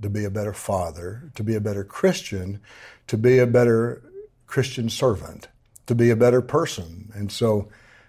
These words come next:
uh, I don't use bad language, and, uh, it, which is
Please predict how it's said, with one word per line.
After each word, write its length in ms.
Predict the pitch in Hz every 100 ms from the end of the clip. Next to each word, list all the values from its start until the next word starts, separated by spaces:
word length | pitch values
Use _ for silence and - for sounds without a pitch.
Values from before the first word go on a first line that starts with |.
| _
uh, 200 | - - -
I 120 | 117
don't 160 | 127 120
use 160 | 120
bad 240 | 104 117 113
language, 640 | 113 117 120 139 - - 240 _ _
and, 440 | 104 98 98 95 98
uh, 60 | - - - - - _ _ _ _ -
it, 260 | 123 95
which 380 | 101 123 123 -
is 260 | 107 95